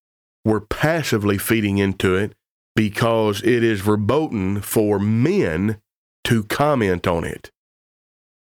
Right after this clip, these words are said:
Because in order to come to these kind of realizations,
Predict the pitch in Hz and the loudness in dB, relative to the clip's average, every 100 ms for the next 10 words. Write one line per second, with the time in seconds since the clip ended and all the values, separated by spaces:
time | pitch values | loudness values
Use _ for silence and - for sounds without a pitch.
0 | _ - 110 - 123 117 110 - 165 185 | _ -2 -2 2 0 2 0 2 2 2
1 | 156 123 147 156 139 120 110 127 156 - | 0 0 0 0 2 0 2 0 0 -2
2 | 139 135 117 110 127 123 107 120 131 - | 0 2 2 2 2 0 0 0 0 0
3 | 85 82 | -2 -4